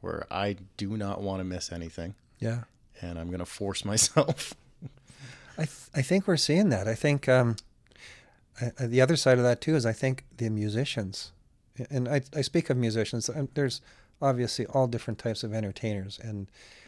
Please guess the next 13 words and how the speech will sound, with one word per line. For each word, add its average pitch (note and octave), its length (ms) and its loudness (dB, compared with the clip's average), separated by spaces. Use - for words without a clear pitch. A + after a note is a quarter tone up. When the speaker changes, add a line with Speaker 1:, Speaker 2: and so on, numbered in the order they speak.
Speaker 2:
theater G#2 420 0
and, G#2 340 -4
you A2 80 -6
know, G#2 320 -6
and A2 200 -4
wonderful B2+ 400 2
people A#2 300 -2
involved G#2+ 300 2
in G#2 80 0
all A2+ 120 2
those G#2+ 160 0
things. G2+ 160 -4
But A2 180 -4